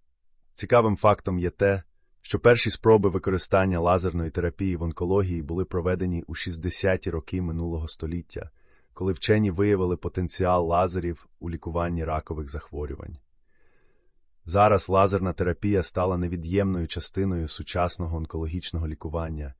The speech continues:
і щорічно тисячі пацієнтів отримують користь від цього методу. Наприклад, у С Ш А лише у дві тисячі двадцять році було проведено понад один з половиною мільйона процедур лазерної терапії в онкології,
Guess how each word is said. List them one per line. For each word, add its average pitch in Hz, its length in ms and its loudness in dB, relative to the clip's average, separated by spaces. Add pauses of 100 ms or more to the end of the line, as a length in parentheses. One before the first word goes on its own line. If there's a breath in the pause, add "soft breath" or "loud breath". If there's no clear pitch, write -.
(420)
і - 60 -10
щорічно 98 580 -2
тисячі - 460 -4
пацієнтів 87 760 -6
отримують 92 580 -4
користь 95 520 -2
від 76 140 -12
цього 80 240 -6
методу. 76 500 -8 (840)
Наприклад, - 800 -2
у 101 80 -4
С - 140 0
Ш 131 220 8
А 127 40 10
лише 110 280 4
у 101 80 4
дві 98 200 0
тисячі - 420 -2
двадцять 87 420 0
році 98 380 -2
було 85 240 -2
проведено 90 520 0
понад 90 300 -4
один 95 260 0
з - 80 -8
половиною 87 540 -2
мільйона 87 640 -2
процедур 85 480 -6
лазерної 80 540 -2
терапії 78 520 -6
в 73 60 -12
онкології, 76 720 -8